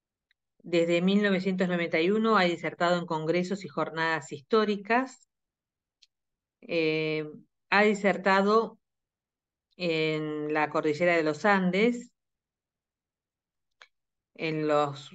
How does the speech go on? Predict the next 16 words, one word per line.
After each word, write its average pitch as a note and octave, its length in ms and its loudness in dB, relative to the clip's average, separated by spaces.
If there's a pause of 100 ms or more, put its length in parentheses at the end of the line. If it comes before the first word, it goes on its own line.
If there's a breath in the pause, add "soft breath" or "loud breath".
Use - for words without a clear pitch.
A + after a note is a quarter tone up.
(220)
cruces, E3 720 0 (120)
eh, D3 640 -10
a E3 100 -10
lomo D#3+ 280 -2
de D3+ 120 2
mula, F3+ 580 0 (340)
realizados D#3+ 580 -2
en D3+ 100 -2
homenaje D#3 500 -4
al C#3+ 120 0
libertador D3 580 -2
general D3+ 240 -4
José D3+ 220 -6
de D3 100 0
San C#3 220 -8
Martín. F#3 560 -4